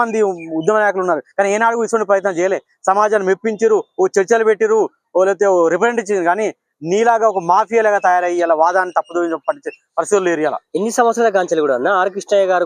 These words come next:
Speaker 2: కూడా ఉద్యమాలు చేసిండు, జాజుల శ్రీనివాస్ గారు ఉద్యమాలు చేసిండు, దాసు శ్రీనివాస్ గారు ఉద్యమాలు చేస్తా ఉన్నాడు ఇంకా. కానీ ఎక్కడ కూడా ఇక్కడ ఏ, ఏ నాయకుడు, ఏ ప్రజలు కూడా, తెలంగాణ ప్రజలు కూడా చనిపోలే. అలాంటి ఫస్ట్ టైమ్ చనిపోయిండు. సరే, అక్కడ పక్కన పెడితే, ఇప్పుడు ఒక యూనివర్సిటీలో వచ్చి, ఒక యూనివర్సిటీలో, ఒక కులానికి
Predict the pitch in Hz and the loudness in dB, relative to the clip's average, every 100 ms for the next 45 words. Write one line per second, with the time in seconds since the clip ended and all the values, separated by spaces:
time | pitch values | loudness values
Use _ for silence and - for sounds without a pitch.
0 | 175 180 190 156 175 170 170 156 170 147 | 0 0 0 0 0 0 0 -2 -4 0
1 | 151 165 - 160 170 175 165 165 147 156 | 0 0 -2 -2 0 2 0 0 -2 -2
2 | 156 156 156 170 170 147 151 170 151 165 | 0 -2 -4 -6 -4 -2 -2 -4 -4 -2
3 | 165 151 143 156 151 147 - 151 147 143 | -2 -4 -2 -2 -2 -4 -2 -2 -2 -2
4 | 196 - _ _ _ 220 196 170 - 254 | -4 -6 _ _ _ 0 0 0 0 0
5 | 214 233 233 220 220 175 202 226 202 170 | 2 2 0 0 0 2 2 2 0 0
6 | 202 240 226 208 170 196 226 196 202 220 | 2 2 0 0 0 0 0 0 0 0
7 | 202 185 196 202 185 196 202 - 208 254 | 0 0 0 0 0 0 -2 -2 -2 0
8 | 180 - _ _ _ _ _ _ - 202 | -2 -4 _ _ _ _ _ _ -2 0
9 | 269 240 220 277 233 202 139 113 - _ | 0 -2 0 0 2 0 0 -4 -8 _
10 | _ 262 220 220 269 233 202 175 127 135 | _ 0 0 2 0 0 0 -2 -2 -2
11 | 202 - _ _ - 262 359 220 202 254 | -2 -4 _ _ -2 0 0 0 0 2
12 | 302 285 277 247 180 - 127 - - 151 | 2 0 0 0 0 -4 -10 -14 -10 -4
13 | 180 196 254 240 214 220 233 196 208 254 | -2 0 0 0 0 0 0 0 0 0